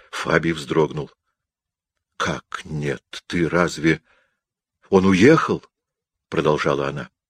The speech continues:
Фабию отлегло от сердца. «Нет ещё, но он уезжает сегодня». «И я его больше никогда, никогда не увижу?»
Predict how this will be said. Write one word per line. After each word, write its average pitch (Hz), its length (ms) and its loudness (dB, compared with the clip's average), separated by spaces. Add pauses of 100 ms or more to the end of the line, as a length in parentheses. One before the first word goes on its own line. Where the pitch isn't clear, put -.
(600)
Фабию 113 720 2 (320)
отлегло 90 600 2
от 92 140 -4
сердца. - 580 -4 (520)
«Нет 127 240 4
ещё, 73 400 -4 (220)
но 120 180 4
он 127 100 2
уезжает 127 600 2
сегодня». - 560 -2 (920)
«И 82 120 -6
я 82 180 2
его 95 240 8
больше 104 480 4
никогда, 95 680 0
никогда 107 640 0
не 107 140 -2
увижу?» 127 580 0